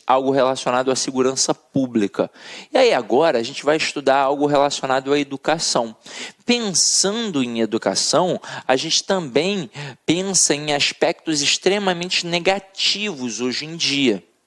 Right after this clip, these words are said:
É assim que funciona, infelizmente, no nosso país. Nada anda <laughs> bem, né, nos últimos tempos. Aliás, há muito tempo. Saúde, educação,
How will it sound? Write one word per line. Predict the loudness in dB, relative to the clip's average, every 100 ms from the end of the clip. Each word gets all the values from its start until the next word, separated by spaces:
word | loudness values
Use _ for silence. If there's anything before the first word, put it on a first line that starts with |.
| -20 -2
É | 0
assim | 2 -2 -4
que | -10
funciona, | -10 -8 -4 0 0 0
infelizmente, | -4 -4 0 0 0 -4 -6 -6 -8
no | -8 -12
nosso | -10 -8 -10
país. | 2 2 4 0 -2 -6 -12 -14 -14
Nada | -10 -6 0 2 0 -2 0 2
anda | 2 -2 0 0
<laughs> |
bem, | 0 -4 -2 -2 -2 -8 -8 -4 -4 -4 0
né, | 0 0 -6 -4
nos | 0 2 2
últimos | 0 -2 -4 -2 0
tempos. | 0 0 -2 -6 -6 -6
Aliás, | 0 2 4 2
há | 0
muito | 0 -4 -4 -4 -6 -12
tempo. | -2 -2 0 -4 -8 -8 -20 -20 -14
Saúde, | -2 2 4 4 4 4 2 0 -4 -6 _ _
educação, | -4 -2 0 0 0 0 0 2 0 -2